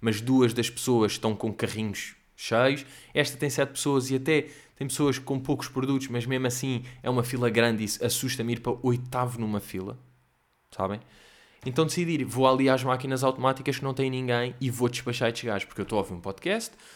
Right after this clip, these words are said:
estou despachadinho, estou a fazer as minhas merdas, mete, mete e vais ver. E até decorei.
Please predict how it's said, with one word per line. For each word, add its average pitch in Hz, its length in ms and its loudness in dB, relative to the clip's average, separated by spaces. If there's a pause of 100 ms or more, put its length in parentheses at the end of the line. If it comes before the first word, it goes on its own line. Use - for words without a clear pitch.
(120)
estou 156 180 2
despachadinho, 135 680 0
estou 190 160 0
a - 40 -4
fazer 135 180 -2
as 127 60 -4
minhas 123 180 -2
merdas, 202 360 -4
mete, 170 300 0
mete 185 280 0 (380)
e 156 80 -2
vais 160 180 4
ver. 139 160 4
E 120 60 4
até 127 180 2
decorei. 110 380 0